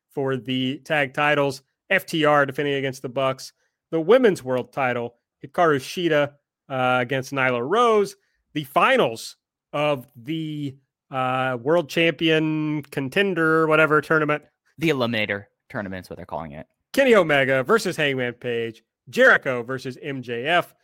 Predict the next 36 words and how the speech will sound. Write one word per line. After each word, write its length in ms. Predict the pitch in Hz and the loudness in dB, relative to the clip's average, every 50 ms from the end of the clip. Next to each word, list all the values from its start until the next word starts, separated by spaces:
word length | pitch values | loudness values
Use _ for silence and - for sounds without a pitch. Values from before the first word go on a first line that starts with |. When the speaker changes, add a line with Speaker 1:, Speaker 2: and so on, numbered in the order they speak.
| _ _ _ _ - | _ _ _ _ -10
Speaker 1:
The 160 | 143 139 147 | -8 -6 -6
Elite 380 | 143 143 180 214 233 214 254 | -6 -4 -6 -6 -8 -10 -12
Deletion, 580 | - 170 160 160 185 202 180 - - 175 160 156 | -10 -8 -6 -4 -4 -4 -4 -4 -4 -4 -4 -4
Sammy 300 | 147 - 165 156 151 151 | -4 -4 -4 -2 -4 -4
Guevara 440 | 135 143 135 123 135 135 135 135 131 | -6 -6 -4 -2 0 0 0 0 0
versus 300 | 117 123 120 - 127 113 | -2 -6 -8 -8 -10 -8
Matt 180 | 127 127 127 117 | -4 -4 -2 -2
Hardy. 380 | 120 139 139 135 143 139 135 - _ _ _ _ _ | -2 -2 -2 -2 -4 -6 -8 -12 _ _ _ _ _
And 80 | - 147 | -6 -4
on 60 | 151 143 | -2 -2
the 80 | 131 | -2
buy-in, 440 | 107 131 131 127 120 117 117 113 113 | 0 0 2 2 2 0 -2 -4 -4
we're 80 | 123 117 | -6 -6
gonna 120 | 120 113 | -4 -4
have 120 | 117 113 123 - | -4 -6 -6 -6
Orange 220 | - 160 143 127 131 | -6 -6 -6 -6 -6
Cassidy 480 | - 135 123 117 - - 117 117 113 - _ _ _ _ _ _ | -4 -4 -4 -4 -6 -10 -14 -14 -14 -16 _ _ _ _ _ _
versus 460 | - 135 147 143 - 165 165 165 160 - _ _ _ - 101 | -6 -6 -4 -4 -4 -4 -6 -6 -8 -12 _ _ _ -20 -16
John 340 | - 117 104 107 117 127 131 | -14 -10 -8 -6 -6 -6 -6
Silver. 460 | 131 - 160 180 190 156 107 95 110 | -6 -4 -4 -4 -4 -6 -10 -14 -10
So 280 | - - 131 127 123 123 - | -4 -2 -2 -2 -2 -4 -2
that's, 320 | - 196 220 220 - - _ _ _ _ _ | -2 -2 -2 -2 -8 -18 _ _ _ _ _
what, 240 | - 147 117 - _ | -6 -4 -4 -4 _
probably 260 | - 196 254 311 311 | 0 0 0 0 -2
the 80 | - 196 | -4 -2
full 180 | - 247 233 | -2 -2 -2
card, 320 | 233 - 269 311 311 - 127 | 0 0 0 0 0 -2 -2
right? 200 | 156 202 269 - _ _ _ _ _ _ _ _ _ _ _ _ _ _ - | -2 -2 -4 -6 _ _ _ _ _ _ _ _ _ _ _ _ _ _ -2
Speaker 2:
Uh, 360 | 120 135 143 143 143 143 143 143 _ _ _ _ _ | 0 0 2 2 2 0 -2 -4 _ _ _ _ _
probably. 500 | - - 151 131 131 135 139 151 151 143 | -12 -6 -2 0 2 2 0 0 0 0
Speaker 1:
Eh, 160 | - 233 226 190 - _ _ _ _ | 0 0 0 -2 -4 _ _ _ _
could 160 | - 226 233 | -2 0 0
be 100 | 190 175 | 2 2
one 180 | 139 135 131 127 | 2 2 2 2
more 160 | 127 127 123 120 | 0 0 -2 -2
match. 380 | 117 113 113 120 - - _ | -2 -4 -6 -8 -10 -14 _